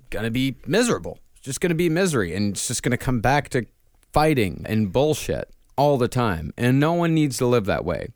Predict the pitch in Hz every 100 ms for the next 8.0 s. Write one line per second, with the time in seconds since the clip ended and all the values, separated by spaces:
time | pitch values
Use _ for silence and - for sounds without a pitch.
0 | - 127 190 - 143 160 - - 117 120
1 | 92 90 - 82 - - - - - -
2 | 113 110 110 175 190 190 165 - 156 147
3 | 143 131 - - - - 202 143 170 196
4 | 214 - 196 180 160 98 - - 120 110
5 | 110 113 123 135 160 151 156 143 123 -
6 | - 117 - 131 139 147 123 92 139 160
7 | - 101 - 127 120 113 98 104 113 90